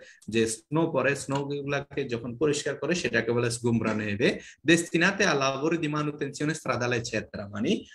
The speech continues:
আপনার কিছু গাড়ি যদি আপনার রাস্তার মানুটেনশন, মানে কি রাস্তার মেরামতের কাজ করে যে সমস্ত গাড়িগুলা, তারাও এই রাস্তায় প্রবেশ করতে পারবে, তাদের জন্য permission আছে।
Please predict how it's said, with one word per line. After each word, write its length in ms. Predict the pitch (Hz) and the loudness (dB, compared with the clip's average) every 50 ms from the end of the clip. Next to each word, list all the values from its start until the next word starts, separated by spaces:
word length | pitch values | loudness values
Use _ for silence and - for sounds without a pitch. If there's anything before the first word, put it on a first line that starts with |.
| - _ - | -16 _ -2
আপনার 320 | - 113 117 123 123 117 | 0 0 2 2 0 2
কিছু 260 | 120 156 143 151 185 175 | 0 0 0 2 4 6
গাড়ি 220 | 165 156 151 156 | 6 6 6 6
যদি 240 | 151 160 151 165 165 | 4 4 2 4 2
আপনার 360 | 151 - 123 123 123 117 113 | 2 0 0 -2 -2 0 0
রাস্তার 680 | 135 147 156 - - - 143 139 151 185 226 214 - 120 120 | 0 0 0 -2 -4 -4 -2 0 0 0 -2 -4 -6 -4 -2
মানুটেনশন, 760 | 120 123 131 135 123 131 131 123 117 - - 120 110 104 101 | 0 0 0 0 0 -2 -2 -2 -2 -4 -4 -4 -4 -2 -2
মানে 200 | 104 107 113 113 | -2 -2 -2 0
কি 100 | 113 107 | 0 0
রাস্তার 760 | 104 107 107 - - - - 123 143 196 - - - - - - | 0 0 -2 -4 -6 -4 2 2 4 2 2 -2 -10 -10 -2 2
মেরামতের 540 | 135 151 180 196 196 185 175 175 160 151 | 4 6 6 6 4 4 4 2 0 0
কাজ 260 | 151 151 139 131 - - | 0 -2 -2 -4 -6 -4
করে 220 | - 113 117 113 | -4 -4 -4 -2
যে 100 | 110 107 | -4 -4
সমস্ত 320 | - 110 107 - - 110 | -4 -6 -8 -6 -4 -2
গাড়িগুলা, 560 | 104 107 107 107 104 113 151 185 185 185 180 - | -2 0 0 0 0 2 2 2 2 0 -2 0
তারাও 320 | - 135 127 131 143 147 147 | 2 2 4 4 4 4 4
এই 100 | 127 113 | 2 0
রাস্তায় 300 | 110 110 - - 156 180 | 0 -2 -2 -2 -4 -2
প্রবেশ 300 | - 175 151 123 113 - | 2 2 2 2 0 -2
করতে 240 | - 120 - - 139 | -4 -6 -6 -6 -4
পারবে, 260 | 147 143 120 110 101 | -2 -2 -2 -2 -4
তাদের 300 | - 113 110 - 113 - | -4 -6 -4 -4 -6 -4
জন্য 300 | 113 117 131 170 247 - - | -4 -4 -4 -4 -6 -4 -4
permission 400 | 127 110 104 104 101 - 123 117 | -4 -4 -4 -6 -8 -8 -8 -8
আছে। 340 | 110 104 - - 101 - | -8 -8 -6 -8 -8 -8